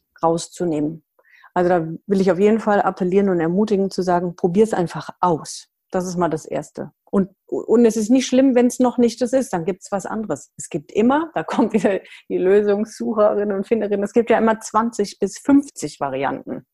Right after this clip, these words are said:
Ähm, und ob ich dann noch ins Ausland gehe oder ob ich noch zwei, drei andere Ausbildungen mache, ob ich einen zweiten Studiengang mache,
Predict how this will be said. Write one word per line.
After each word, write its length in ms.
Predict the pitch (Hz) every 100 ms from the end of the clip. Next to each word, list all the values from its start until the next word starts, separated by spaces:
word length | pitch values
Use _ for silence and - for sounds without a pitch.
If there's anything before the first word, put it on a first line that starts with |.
| _ _ _ - - - - - - - - -
Ähm, 300 | 190 196 190
und 300 | - - 226
ob 120 | 226
ich 60 | 233
dann 140 | 254
noch 100 | 240
ins 160 | 233 226
Ausland 420 | - 240 240 220
gehe 240 | 220 208 202
oder 200 | 196 190
ob 80 |
ich 80 | 208
noch 140 | 233 -
zwei, 200 | - 240
drei 220 | 226 208
andere 240 | 233 220
Ausbildungen 500 | 196 214 214 208 196
mache, 240 | 190 190 -
ob 160 | 220
ich 80 | 233
einen 140 | 240
zweiten 300 | 233 240 240
Studiengang 600 | 247 226 240 220 196 185
mache, 400 | 185 185 202 196